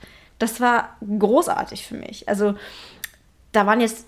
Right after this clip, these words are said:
natürlich nicht direkt alle meine, ähm, Zweifel und Unsicherheiten weg, aber alleine die Idee, dass ich, ähm, trainieren darf, um des Trainierens willen, ähm,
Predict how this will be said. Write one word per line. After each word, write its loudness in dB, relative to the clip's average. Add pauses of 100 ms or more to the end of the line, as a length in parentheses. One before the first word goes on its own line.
(220)
natürlich 2
nicht 0
direkt 0
alle 4
meine, 2
ähm, -8
Zweifel 2
und -2
Unsicherheiten 0
weg, -2
aber 0
alleine 4
die -4
Idee, -2 (520)
dass -2
ich, -2
ähm, 0
trainieren 4
darf, -2 (220)
um -2
des -2
Trainierens -2
willen, 0 (580)
ähm, 2